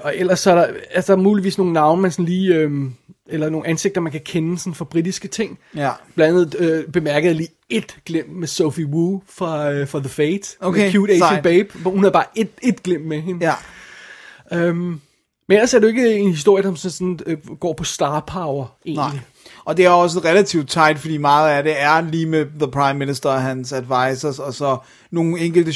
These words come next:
Speaker 2: journalister, altså fordi hele, øh, konceptet er jo også
Speaker 1: Det skal vi jo lige have med, ja.
Speaker 2: Ja,
Speaker 1: Der er
Speaker 2: det
Speaker 1: selvfølgelig, øh, øh, journalisterne for, for at vide, den, den her video bliver lagt ud på YouTube, skal journalisterne, øh, rapportere om det. De har det her i England, de kalder en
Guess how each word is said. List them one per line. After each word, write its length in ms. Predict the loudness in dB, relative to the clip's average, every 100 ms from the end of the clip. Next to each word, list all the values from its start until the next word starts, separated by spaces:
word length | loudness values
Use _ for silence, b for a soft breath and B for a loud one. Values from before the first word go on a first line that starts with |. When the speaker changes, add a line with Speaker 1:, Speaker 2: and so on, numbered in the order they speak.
| -2
Speaker 2:
journalister, 540 | 0 2 0 2 2
altså 340 | 2 -2 -4 -4
fordi 180 | -4
hele, 500 | -2 -2 -2 -4 -4
øh, 80 | -6 -8 B B B
konceptet 640 | -4 2 4 4 4 6
er 60 | 6
jo 100 | 6
også 400 | 4 2 -2 -6 -2
Speaker 1:
Det 100 | -2
skal 160 | 0
vi 40 | 2
jo 80 |
lige 120 | 6 6
have 80 |
med, 140 | 6 8
ja. 160 | 8 6
Speaker 2:
Ja, 60 |
Speaker 1:
Der 100 | 4
er 60 | 0
Speaker 2:
det 80 | 0
Speaker 1:
selvfølgelig, 360 | 2 6 6 6
øh, 200 | 0 -6
øh, 280 | -8 -10 -12 -6 0
journalisterne 440 | 2 2 0 -2 0
for, 300 | 0 0 -2
for 180 | -2 -2
at 100 | 0
vide, 160 | -2
den, 160 | -2 0
den 80 | 2
her 80 | 2
video 260 | -2 -8
bliver 180 | -4 -4
lagt 140 | -2
ud 80 | -4
på 100 | -4
YouTube, 440 | -6 -6 -6 -8 -8
skal 140 | -6
journalisterne, 520 | -2 0 0 -2 -6 -6 -6
øh, 200 | -6 -6
rapportere 440 | -6 -6 -4 -4
om 200 | -2 -6
det. 200 | -8 -10
De 80 | -4
har 140 | 0 0
det 120 | 0
her 100 | -2
i 280 | -2 -4 -2
England, 260 | -2 -4
de 40 | -4
kalder 200 |
en 40 | -4